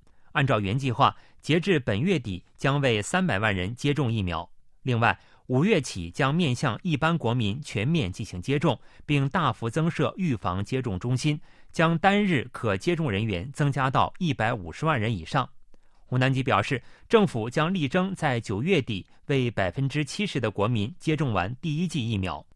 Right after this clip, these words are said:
在谈到疫苗安全性问题时，洪南基强调，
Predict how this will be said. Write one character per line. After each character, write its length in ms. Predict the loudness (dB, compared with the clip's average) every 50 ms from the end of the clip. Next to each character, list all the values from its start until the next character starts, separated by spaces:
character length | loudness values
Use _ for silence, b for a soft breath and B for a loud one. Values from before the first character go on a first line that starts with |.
| -10
在 220 | 0 2 4 4 4
谈 220 | 2 0 0 0
到 220 | 2 2 2 2 2
疫 160 | 0 0 0
苗 200 | 2 2 2 2
安 220 | 2 2 2 2 2
全 220 | 2 0 -2 -2
性 140 | -2 0 0
问 120 | 0 0
题 160 | -2 -2 -4 -6
时， 280 | -6 -4 -6 -6 -6 -8
洪 240 | -6 -4 0 0
南 120 | 2 2 0
基 140 | -2 -4 -6
强 240 | -6 -6 -6 -4
调， 220 | 0 0 0 0